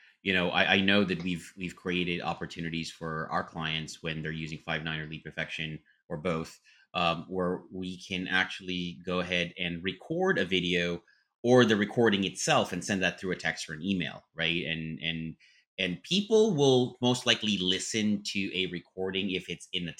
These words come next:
text as opposed to it being on a voicemail, simply because, you know, there are more steps to it. And, you know, when somebody calls you, it's a missed call, and you're like,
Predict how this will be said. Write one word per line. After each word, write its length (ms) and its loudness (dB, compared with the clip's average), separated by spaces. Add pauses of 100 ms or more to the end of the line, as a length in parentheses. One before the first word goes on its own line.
text 380 -6 (260)
as 180 2
opposed 480 -2
to 100 -6 (100)
it 140 2 (180)
being 380 -2
on 160 -4
a 200 -6
voicemail, 600 -2 (320)
simply 300 0
because, 460 0 (240)
you 120 2
know, 300 2
there 240 4
are 140 8
more 240 6
steps 680 2
to 180 -2
it. 220 -2
And, 340 0 (320)
you 100 0
know, 60 6
when 100 6
somebody 220 4
calls 380 6
you, 80 4
it's 100 -6
a 60 -2
missed 300 -4
call, 560 4
and 120 -2
you're 140 0
like, 260 0